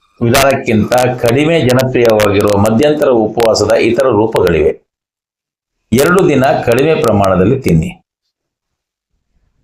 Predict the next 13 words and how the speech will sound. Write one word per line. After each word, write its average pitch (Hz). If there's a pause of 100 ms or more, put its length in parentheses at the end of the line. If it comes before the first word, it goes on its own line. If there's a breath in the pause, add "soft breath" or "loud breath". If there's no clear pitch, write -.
(240)
ಒಂದು 135 (340)
ಐದು 156
ಇಷ್ಟು 139
ಎರಡು 107
ವಿಧಾನ 92
ಅಂದರೆ 87
ನೀವು 123
ವಾರದ 135
ಐದು 127
ದಿನ 117
ಹೊಟ್ಟೆ 117
ತುಂಬ 117
ಸೇವಿಸಬಹುದು. 87